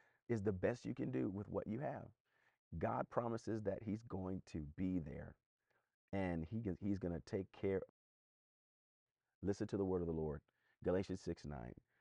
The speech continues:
"And let us not grow weary in doing good." In due season, time, we shall reap if we do not lose heart.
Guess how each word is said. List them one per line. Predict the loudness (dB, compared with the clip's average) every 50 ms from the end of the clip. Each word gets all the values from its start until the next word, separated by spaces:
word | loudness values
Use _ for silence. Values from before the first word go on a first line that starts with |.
| _ _ -4
"And | 0 4 6
let | 6 6 6
us | 6 4 2
not | 2 2 4 4 4 2 0 -2 -6 -14 _ -10 -2
grow | 2 4 4 4
weary | 4 2 2 2 2 2 0 0 -2 -4 _ -6
in | -4 -4 -2 -4 -4 -4 -6 -8 -10 _ _ _
doing | -6 -4 -4 -2 -2 -4 -4
good." | -4 -6 -8 -8 _ _ _ _ _ _ _ _ _ _ _ _ _ _ _ _ _ -10
In | -10 -10 -14 -18 _
due | 0 2 4 4 6 4 4 2 2 0
season, | -2 -2 -2 -2 0 2 2 2 0 0 0 -2 -2 -6 -8 _ _ -16
time, | -8 -6 -4 -4 -4 -4 -4 -4 -4 -4 -4 -6 -6 -8 -10 -14 _ _ _ _ _ _ _ _ _ _ _ _ _ _ _ _ _ _ _ _ _ _ _ _ _ -6
we | -2 2 2 4 4 4 4 2 0 -2 -4 -10
shall | -14 -14 -14 -12 -10 -4 0 2 2 2 2 2 4 4 4 4 2 -2 _ _
reap | -4 0 2 2 2 2 0 -4 -8 -20 -20 _ _ _ _ _ _ _ 6
if | 6 6 6 4 0
we | -2 -2 -2
do | 0 0 0 0
not | 0 0 -2 -2 -2
lose | -2 -2 -4 -4
heart. | -6 -6 -8 -8 -8